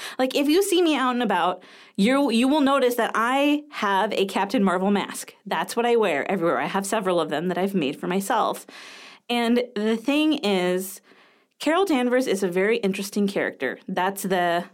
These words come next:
you know, person of Captain Marvel, right? That's her normal person, not superhero persona. And she has a really compelling story, and she,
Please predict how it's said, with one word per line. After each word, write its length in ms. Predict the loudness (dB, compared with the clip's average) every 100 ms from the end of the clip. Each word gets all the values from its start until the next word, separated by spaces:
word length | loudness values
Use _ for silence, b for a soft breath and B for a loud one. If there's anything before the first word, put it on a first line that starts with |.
| _
you 120 | -2
know, 280 | 0 0 -4 -10 _
person 640 | -2 0 0 -2 -2 -6 -4
of 240 | -2 0 -2
Captain 380 | -10 -10 -8 -6
Marvel, 440 | -6 -4 -6 -6 _ b b b
right? 280 | -4 -2 -4
That's 280 | -8 -10 -4
her 320 | 0 0 -4 -10 _ _
normal 320 | 0 0 0 0
person, 300 | -4 -2 -4
not 160 | -2
superhero 460 | -2 -4 -4 -4 -4
persona. 540 | -8 -2 -2 -2 -4 B B B B -4
And 420 | -2 0 0 -2 b b b b b
she 460 | -8 -2 2 2 2
has 320 | 0 0 0
a 80 | 0
really 300 | 2 2 2
compelling 560 | 2 2 2 2 2 0
story, 460 | 2 2 4 2
and 540 | 2 2 4 2 0 -4
she, 560 | -2 2 4 4 2